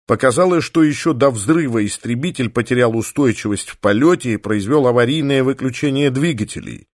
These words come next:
Причем произошло это не вследствие роковых турбулентностей,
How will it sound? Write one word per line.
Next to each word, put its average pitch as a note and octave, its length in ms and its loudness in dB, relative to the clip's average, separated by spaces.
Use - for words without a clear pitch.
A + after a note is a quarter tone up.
Причем A2 420 0
произошло A2 540 0
это G#2+ 180 -2
не G#2+ 120 -2
вследствие C3 680 0
роковых A#2 500 0
турбулентностей, A2 1200 -2